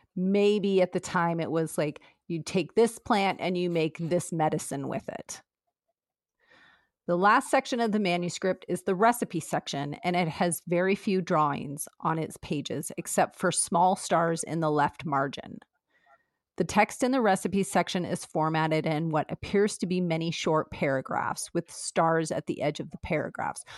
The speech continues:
So maybe, you know, like bullet points kind of things. That's what they think that is. But because that's the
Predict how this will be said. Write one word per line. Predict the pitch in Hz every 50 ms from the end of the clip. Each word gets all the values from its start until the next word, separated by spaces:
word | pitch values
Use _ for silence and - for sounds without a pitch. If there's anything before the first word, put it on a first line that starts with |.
| - -
So | _ - 214
maybe, | 214 208 202 196
you | 190 175 180 180
know, | 175 165
like | 160 160 156 156 -
bullet | 170 170 170 165 147 - -
points | - 156 120 113 - _ - - - - _ _ _
kind | - - 254 -
of | -
things. | - - - - - - -
That's | 165 151 - -
what | 165 -
they | - 147
think | 156 - - - 185 _ - _ -
that | - - - -
is. | - - - - - - - _ _ _ _ _ _ _ _ _ _ _ _
But | - 165 147
because | 170 - - - 196 180 -
that's | - 190 175 175 -
the | 196 -